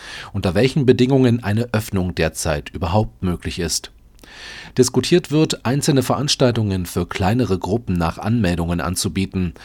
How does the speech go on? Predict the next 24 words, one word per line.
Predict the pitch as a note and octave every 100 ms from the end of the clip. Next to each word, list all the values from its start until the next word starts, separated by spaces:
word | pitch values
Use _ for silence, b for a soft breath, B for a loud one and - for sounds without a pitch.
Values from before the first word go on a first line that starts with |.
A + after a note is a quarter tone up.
| B B B
um | A#2
so | A#2 C#3
die | C3+
Kontakte | C3 A#2+ C3 A#2 - A2+ G2+
so | F#2+
gering | A2+ C#3 A2+ G2+ F2+
wie | A2+
möglich | A2+ A#2 A2 -
zu | G#2+ F#2+
halten. | F2 D#2+ - - - - B B -
Sobald | - B1+ F#2 -
eine | F2 E2+
Entscheidung | D#2+ - F2+ F#2
getroffen | F2+ - B2+ C#3 A#2
ist, | A2 - C#3
wird | C3
dies | A#2 A2+ -
auf | G#2 -
der | A#2+
Webseite | G#2+ - - F2+ F2+ F2
des | F#2+ -
Museums | A#2 A2 D#2 C#2+ -
bekannt | - - F#2+ G2
gegeben. | A2 F#2 F2 D#2+